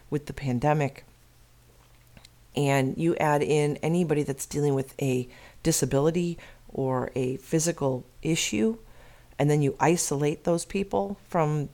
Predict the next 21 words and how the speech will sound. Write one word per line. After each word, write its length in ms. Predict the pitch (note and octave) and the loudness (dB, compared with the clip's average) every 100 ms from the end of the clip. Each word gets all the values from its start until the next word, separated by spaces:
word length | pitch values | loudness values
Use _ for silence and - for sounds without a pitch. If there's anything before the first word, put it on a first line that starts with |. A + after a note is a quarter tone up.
| - - | -10 -2
their 280 | C3+ B2 | 0 0
healthcare 640 | A#2 - E3+ - - D#3+ D3+ | -4 -4 -6 -6 -2 -2 0
workers 640 | D3 D3 C#3 C#3+ C3+ C#3 - | -4 -4 -6 -4 -6 -6 -4
or 260 | C#3 C3+ B2+ | -2 0 -2
their, 500 | B2+ B2+ B2+ B2+ - | -2 -2 -2 -4 -4
um, 420 | C3 - D3+ D3+ - | -4 -4 -6 -10 -8
families, 680 | - D3 E3+ F#3+ G3+ G3+ | 0 2 4 4 2 0
like 220 | D3 C#3+ - | -4 -4 -2
we've 140 | C3+ | 0
all 160 | C3+ C#3 | 0 0
been 340 | D3 C#3+ C3+ | -2 -2 -2
isolated 460 | C#3+ C#3 - F3+ F3 | -2 -2 0 -2 -4
from. 320 | - F#3+ G3+ - - - - - - - | 0 0 0 -4 -16 -20 -20 -20 -20 -8
And 240 | D#3 D#3 D3 | 0 2 0
you've 360 | - D#3+ G3 G#3 | -2 0 0 2
got 380 | G#3+ G#3 F#3 - | 2 4 2 -2
a 80 | C#3+ | -6
whole 840 | C#3 - - F3 F3+ F3+ F3 F#3 - - - | -6 -14 -6 -2 0 0 -2 -6 -12 -20 -12
group 320 | - D3+ D3+ | 0 0 0
of 140 | C3 - | -4 -6
people 500 | - E3+ - G2+ | -2 0 0 -2